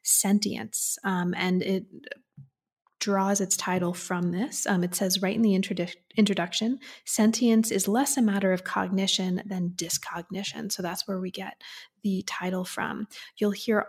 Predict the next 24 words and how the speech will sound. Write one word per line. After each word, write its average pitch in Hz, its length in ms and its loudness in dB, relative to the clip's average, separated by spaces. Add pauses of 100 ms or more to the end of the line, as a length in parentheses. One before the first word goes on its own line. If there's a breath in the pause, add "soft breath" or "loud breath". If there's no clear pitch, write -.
all 247 380 2
about 185 440 -2
the 196 80 -2
relationship 185 600 0
between 180 340 -2
sentience 196 720 0
and 185 120 -2
cognition 185 840 0 (320 loud breath)
in 214 100 4
the 202 140 6
hour 185 260 2
to - 160 -6
come, 202 500 0 (280 loud breath)
as 214 200 2
Steve 240 380 2
will 208 100 -2
take 202 360 -2
us 185 240 0
through, 202 640 4
um, 185 180 0
his 294 360 0
thoughts 185 420 -2
about 185 260 -2
chapters 190 720 -2